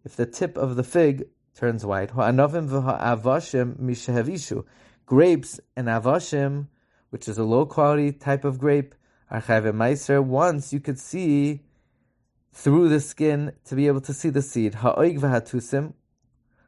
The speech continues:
cornelian cherries, and mulberries are chayav meiser mishayadim once they turn red. V'chol ha'adumim mishayadim. Any red fruit are chayav meiser once they turn red. Harimoinim mishayimasu.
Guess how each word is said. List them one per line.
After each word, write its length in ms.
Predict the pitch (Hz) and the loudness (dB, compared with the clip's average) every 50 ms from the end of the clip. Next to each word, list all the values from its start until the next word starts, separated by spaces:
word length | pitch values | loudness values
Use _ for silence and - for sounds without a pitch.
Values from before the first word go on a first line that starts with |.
| _ | _
cornelian 800 | - - - 143 135 139 156 175 208 208 196 190 170 156 147 143 | -4 2 4 4 4 4 2 4 4 4 4 4 2 2 0 -2
cherries, 600 | - - - 127 120 113 113 120 131 135 - - _ _ _ _ _ _ _ _ _ _ | -4 -2 0 0 0 0 -2 -4 -6 -8 -12 -20 _ _ _ _ _ _ _ _ _ _
and 220 | 139 143 139 139 139 | 0 2 2 4 4
mulberries 680 | 143 151 160 165 143 131 110 107 107 107 117 127 127 | 4 4 4 2 2 2 2 2 0 0 -2 -4 -6
are 160 | - - 123 120 | -4 -6 -6 -4
chayav 340 | - 131 131 135 123 117 110 | -2 -2 -2 0 -2 -4 -4
meiser 280 | 107 101 98 95 - | -6 -6 -8 -8 -8
mishayadim 540 | 123 123 117 - - 123 120 120 120 156 156 | -10 -10 -10 -6 -2 0 0 0 0 0 -2
once 180 | 143 127 117 - | -2 -2 -2 -2
they 80 | 120 117 | -4 -4
turn 220 | 117 - 120 117 | -2 -2 -2 2
red. 200 | 131 156 160 143 | 2 2 2 0
V'chol 300 | 123 - - 156 180 220 | -2 -2 2 2 4 4
ha'adumim 760 | 202 165 131 92 120 117 117 117 120 110 107 113 117 135 139 - _ _ _ _ 123 | 4 2 2 2 0 -2 0 -2 -4 -2 -2 -4 -4 -6 -8 -12 _ _ _ _ -10
mishayadim. 640 | 123 - - 117 107 104 107 104 98 101 95 - - _ _ _ _ _ _ _ _ _ _ _ _ _ _ | -10 -4 -2 -2 -2 0 -2 -6 -6 -6 -8 -10 -12 _ _ _ _ _ _ _ _ _ _ _ _ _ _
Any 340 | 180 214 233 233 214 185 - | 4 4 4 4 2 0 -2
red 320 | - 127 143 139 127 123 | 0 4 4 4 4 2
fruit 340 | - - 131 127 127 131 - _ _ - | -2 -4 -2 -2 -2 -2 -4 _ _ -10
are 120 | - 120 | -8 -8
chayav 300 | - - 127 127 123 120 | -2 0 0 0 0 0
meiser 300 | 110 107 104 104 - - | -2 -2 -4 -4 -4 -4
once 200 | 113 110 110 107 | -4 -4 -4 -2
they 100 | - 110 | -4 -4
turn 220 | 117 - - 131 131 | -4 -2 -2 -2 0
red. 220 | 160 175 151 123 120 | 0 0 -2 -2 -2
Harimoinim 640 | 113 110 107 110 110 110 113 127 165 165 156 147 147 | -2 0 0 0 0 2 2 0 2 0 0 0 0
mishayimasu. 1120 | 143 139 - - - 135 - 143 143 147 139 123 107 107 113 110 - - 113 107 107 107 | -2 -4 -4 0 0 0 2 2 0 0 0 0 0 0 -2 -2 -6 -6 -4 -2 -2 -2